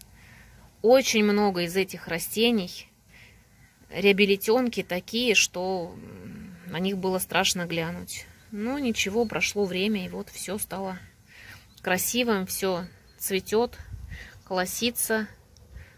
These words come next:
Цветоносы эти скоро надо будет срезать. Вот, так что всё в наших руках, друзья.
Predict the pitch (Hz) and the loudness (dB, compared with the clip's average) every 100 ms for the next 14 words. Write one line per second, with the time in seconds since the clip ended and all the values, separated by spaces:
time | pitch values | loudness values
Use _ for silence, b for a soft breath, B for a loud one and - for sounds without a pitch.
0 | B - 185 190 190 185 - 180 180 - | B -12 -8 -2 -2 -2 -4 -6 -8 -10
1 | 185 175 175 180 170 175 180 - 170 185 | -8 -6 -4 -6 -6 -6 -6 -8 -6 0
2 | 226 247 - - - B B B B B | 0 -2 -8 -16 -20 B B B B B
3 | B B B B - - - - 226 233 | B B B B -20 -20 -16 -4 2 2
4 | 214 - B B B 262 262 - 226 220 | 2 -4 B B B -2 0 0 2 0
5 | 202 - 311 233 233 226 190 190 185 190 | 0 0 2 4 6 4 2 -4 -6 -4
6 | 175 175 170 170 165 | -4 -6 -8 -6 -8